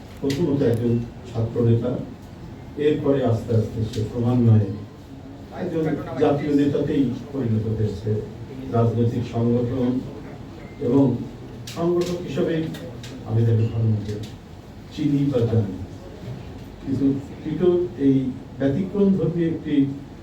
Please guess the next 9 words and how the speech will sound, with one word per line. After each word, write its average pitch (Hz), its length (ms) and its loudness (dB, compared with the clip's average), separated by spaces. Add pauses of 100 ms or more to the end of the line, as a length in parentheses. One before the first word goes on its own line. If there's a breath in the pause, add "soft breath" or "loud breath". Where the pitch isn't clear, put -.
(160)
আমন্ত্রণ 147 640 2
পেয়ে 127 280 4 (320)
আমি 139 120 2
বোধহয় 143 300 0
বিস্মিত - 400 -4
হয়েছি। - 380 0 (1040)
পরে 202 180 2
মনে 170 200 4
করেছি 143 520 0